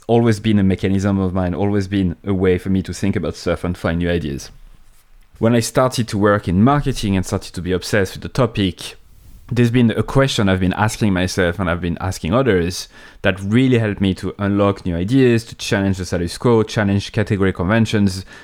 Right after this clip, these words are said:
being able to zag when others were zigging. And I think the best example of that, that you would understand since you're listening right now, is Everyone Hates Marketers at the podcast, where I challenge a lot of the category conventions of traditional marketing podcasts, where you have a long intro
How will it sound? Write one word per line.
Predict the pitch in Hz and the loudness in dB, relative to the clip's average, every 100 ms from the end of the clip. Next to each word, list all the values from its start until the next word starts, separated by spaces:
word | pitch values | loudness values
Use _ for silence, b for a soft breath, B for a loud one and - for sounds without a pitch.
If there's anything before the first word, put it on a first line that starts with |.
| B | B
being | 117 117 | 2 4
able | 110 104 | 4 0
to | - 101 | 0 -4
zag | 90 104 104 | 2 2 4
when | 95 92 | 2 2
others | 104 98 90 | 2 0 0
were | 92 | -2
zigging. | 87 123 110 104 95 B B B B 113 | 2 0 2 2 0 B B B B 0
And | 107 | 2
I | |
think | 123 123 | 2 2
the | 98 | 2
best | 107 - | 0 0
example | 98 107 104 | 0 0 0
of | 95 87 | 0 2
that, | 90 87 - - - | 4 2 -2 -12 -10
that | 90 - | -8 -4
you | 92 | -2
would | 87 | 0
understand | 87 - 120 101 | -2 -2 -2 -2
since | 95 - | -6 -4
you're | 90 | 0
listening | 127 - 90 | 0 0 0
right | 85 82 | 0 0
now, | 82 87 | -2 -2
is | - 92 82 - | 0 -2 -2 -8
Everyone | - 90 87 85 | -8 -4 -4 -4
Hates | 82 - | -6 0
Marketers | 127 131 117 98 92 | 2 2 -2 -4 -4
at | 82 | -4
the | 82 | -2
podcast, | 98 - 80 80 92 | -2 0 -2 0 -2
where | 82 | -2
I | |
challenge | - 120 110 104 | -2 0 2 2
a | 92 | 2
lot | 98 101 | 2 2
of | 95 | 2
the | 90 | -2
category | - 87 92 80 | -4 -6 -4 -4
conventions | 85 90 85 85 90 80 - B B B | -2 -2 -2 -2 -2 -6 -8 B B B
of | - 101 | 0 0
traditional | - 101 92 90 87 | 2 0 0 -2 0
marketing | 85 90 95 85 | 0 0 -2 -2
podcasts, | 95 85 - 73 78 - | 0 -2 0 -2 -2 -2
where | 85 | -2
you | 90 | 0
have | 85 | 0
a | |
long | 90 101 98 | 2 4 4
intro | 98 87 95 87 82 | 2 2 2 2 0